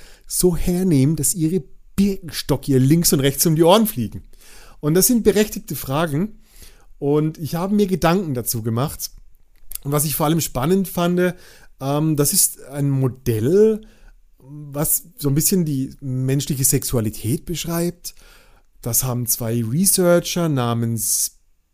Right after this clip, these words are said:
Bancroft und Jansen zweitausendsieben entdeckt oder definiert. Und das nennt man die sogenannte Dual Control Model, das Dual Control Model. Und klingt geil, ist aber ein einfaches, ähm, System aus, es gibt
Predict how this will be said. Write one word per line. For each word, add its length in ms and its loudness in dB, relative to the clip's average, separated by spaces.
Bancroft 720 0
und 260 -2
Jansen 800 0
zweitausendsieben 880 2
entdeckt 680 -6
oder 160 0
definiert. 760 0
Und 80 -4
das 120 2
nennt 160 2
man 100 2
die 80 4
sogenannte 400 4
Dual 400 8
Control 640 6
Model, 460 0
das 240 -4
Dual 300 6
Control 500 0
Model. 360 -6
Und 340 2
klingt 240 4
geil, 340 6
ist 220 0
aber 140 2
ein 60 0
einfaches, 760 0
ähm, 1040 -2
System 640 2
aus, 500 2
es 120 -2
gibt 380 -4